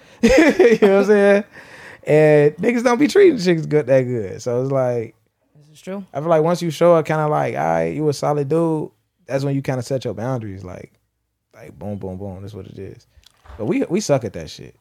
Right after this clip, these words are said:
Speaker 1: We really bad at setting boundaries.
Speaker 2: Yeah. But like you said, it's because, like, y'all have to lead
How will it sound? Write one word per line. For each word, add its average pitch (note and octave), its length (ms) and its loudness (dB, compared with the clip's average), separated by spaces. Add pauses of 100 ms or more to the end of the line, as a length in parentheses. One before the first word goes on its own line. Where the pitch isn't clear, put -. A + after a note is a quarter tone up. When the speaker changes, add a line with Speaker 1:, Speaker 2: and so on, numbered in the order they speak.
Speaker 1:
We B2 100 -16
really G#2+ 240 -8
bad E2+ 220 -12
at D#2 100 -16
setting F2+ 180 -16
boundaries. - 340 -20
Speaker 2:
Yeah. C3+ 580 -18 (560)
But F#3+ 100 -16
like C#4 200 -12
you F4 60 -14
said, C4 380 -4
it's G3 100 -12
because, G3+ 480 -10
like, E3 440 -8
y'all D3+ 160 -12
have E3 180 -18
to D#3+ 80 -12
lead E3+ 460 -14